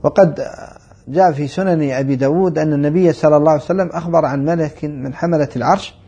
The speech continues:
وأن ما بين شحمة أذنه إلى عاتقه خفقان الطير سبعمائة عام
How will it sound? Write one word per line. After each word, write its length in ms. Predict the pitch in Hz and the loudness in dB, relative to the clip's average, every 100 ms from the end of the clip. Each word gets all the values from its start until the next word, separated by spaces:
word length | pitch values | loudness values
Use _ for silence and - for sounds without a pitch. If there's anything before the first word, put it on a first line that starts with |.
| _ - - _ _ _ _ - - - | _ -20 -20 _ _ _ _ -20 -8 2
وأن 300 | 202 226 208 | 6 6 6
ما 200 | 208 190 | 6 6
بين 340 | 202 180 147 - - - | 4 2 -2 -6 -18 -20
شحمة 480 | - 214 - 185 170 156 | -4 -4 -2 -2 -2 0
أذنه 640 | 185 185 180 185 202 226 | 2 2 2 2 2 2
إلى 220 | 196 196 | 4 4
عاتقه 600 | 170 185 185 208 - 240 - _ _ _ _ _ _ _ _ - | 4 4 2 -2 -4 -6 -10 _ _ _ _ _ _ _ _ -8
خفقان 520 | - 165 190 233 233 | 0 2 2 4 4
الطير 440 | 202 - 240 262 262 | 2 0 0 0 -4
سبعمائة 880 | - 214 180 - 180 196 220 220 - - - | -2 -2 -2 -4 -6 -4 -4 -6 -10 -20 -8
عام 440 | 147 143 135 95 | -6 -4 -6 -8